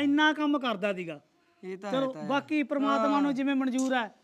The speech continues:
Speaker 1: ਉਵੇਂ ਹੈ।
Speaker 2: ਹੋਰ ਹੁਣ ਤੈਨੂੰ ਪਤੀ ਹੈ ਸਾਰੀ ਕਬੀਲਦਾਰੀ ਮੇਰੇ ਹੱਥ ਆ ਗਈ ਹੁਣ।
Speaker 1: ਹਾਂ, ਨਾਲੇ ਚਰਨਾ ਸਿਆ ਮੈਂ ਤਾਂ ਐਂ ਕਹਿੰਦਾ ਸੀਗਾ,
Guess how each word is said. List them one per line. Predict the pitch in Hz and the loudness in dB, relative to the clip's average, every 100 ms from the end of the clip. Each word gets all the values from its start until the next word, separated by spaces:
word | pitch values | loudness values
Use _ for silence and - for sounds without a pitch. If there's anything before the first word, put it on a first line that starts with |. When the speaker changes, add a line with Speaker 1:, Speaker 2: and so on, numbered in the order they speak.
| _ _ | _ _
Speaker 1:
ਉਵੇਂ | 233 240 226 165 | -6 -4 -4 -8
ਹੈ। | 143 190 | -12 -12
Speaker 2:
ਹੋਰ | 214 226 220 | -10 -8 -8
ਹੁਣ | 196 226 | -8 -8
ਤੈਨੂੰ | 196 233 220 185 | -6 -6 -6 -6
ਪਤੀ | 220 196 214 | -8 -6 -8
ਹੈ | |
ਸਾਰੀ | 190 196 208 | -6 -8 -8
ਕਬੀਲਦਾਰੀ | - 202 180 185 180 | -8 -10 -8 -6 -6
ਮੇਰੇ | 180 175 180 | -6 -6 -8
ਹੱਥ | 196 170 | -10 -14
ਆ | 160 | -16
ਗਈ | 139 139 | -14 -16
ਹੁਣ। | 143 | -14
Speaker 1:
ਹਾਂ, | 190 190 202 | -14 -14 -12
ਨਾਲੇ | 208 285 311 | -2 -2 0
ਚਰਨਾ | 339 320 294 | 0 0 0
ਸਿਆ | 330 | 0
ਮੈਂ | 330 | 0
ਤਾਂ | 330 | -2
ਐਂ | 311 | -2
ਕਹਿੰਦਾ | 240 220 | -2 -2
ਸੀਗਾ, | 233 269 247 | -4 -4 -6